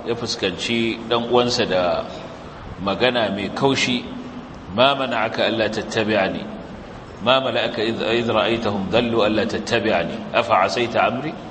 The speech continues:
Me ya hana lokacin da kaga sun bata, ba za ka biyo bayana ba?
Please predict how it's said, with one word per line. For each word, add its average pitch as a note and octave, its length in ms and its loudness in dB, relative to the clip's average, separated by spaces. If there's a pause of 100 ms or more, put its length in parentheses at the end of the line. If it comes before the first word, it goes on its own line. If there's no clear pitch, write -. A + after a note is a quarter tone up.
(1000)
Me A2+ 160 4
ya C#3 160 6
hana C#3+ 360 -2
lokacin B2+ 320 -6
da A#2 80 -2
kaga A2+ 220 -2
sun A2+ 260 -4
bata, A2 260 2 (560)
ba G#2 100 2
za B2+ 200 6
ka C3+ 120 -4
biyo A2 220 -4
bayana A2 500 4
ba? A2 140 0